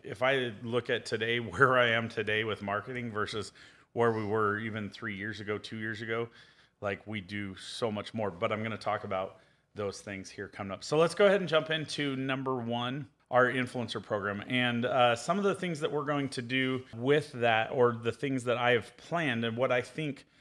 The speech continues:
are the necessary things to create or to stifle that failure, <laughs> if you will. Number one is spend more time with them. They're kind of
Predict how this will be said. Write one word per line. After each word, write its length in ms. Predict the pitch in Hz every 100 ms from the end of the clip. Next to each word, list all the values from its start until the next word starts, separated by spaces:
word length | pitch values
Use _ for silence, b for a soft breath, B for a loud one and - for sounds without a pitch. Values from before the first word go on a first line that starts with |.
| b b b
are 380 | 131 123 117 - 120
the 100 | 117
necessary 680 | 120 123 127 143 - 131 113
things 440 | - 123 117 110
to 480 | - 127 117 110 101
create 720 | - - 139 135 127 120 - - b b b b
or 180 | 131 120
to 560 | 120 - 120 113 110 104
stifle 500 | - 127 127 127 113
that 220 | 104 101
failure, 640 | - 143 143 110 104 143 127 -
<laughs> 560 | 131 - _ - - -
if 180 | 131 127
you 120 | 117
will. 260 | 113 110 - -
Number 280 | 147 147 160
one 280 | 123 165 160
is 320 | - 135 123
spend 500 | - - - 151 156
more 260 | 131 131 123
time 380 | - 117 123
with 200 | 107 98
them. 300 | 107 104 101 -
They're 240 | 127 147
kind 440 | 147 - 147 180 214
of 160 | 240